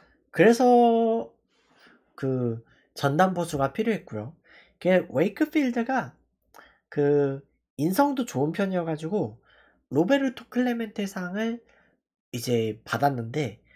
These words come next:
후보로만 무려 여덟 번을 추천된 다음에 받았다 그래요. 그래서 이제 이천십 년까지 백구십삼 승을 하고 이천십일 년 시즌을 맞이를 하는데,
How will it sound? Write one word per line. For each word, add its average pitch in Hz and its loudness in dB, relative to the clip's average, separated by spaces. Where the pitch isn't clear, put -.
후보로만 311 2
무려 143 2
여덟 196 0
번을 220 0
추천된 196 -8
다음에 113 -6
받았다 92 -16
그래요. - -20
그래서 190 -2
이제 151 0
이천십 214 -4
년까지 254 -4
백구십삼 208 -6
승을 247 -2
하고 226 0
이천십일 214 -4
년 202 -6
시즌을 240 -4
맞이를 131 -4
하는데, 127 -4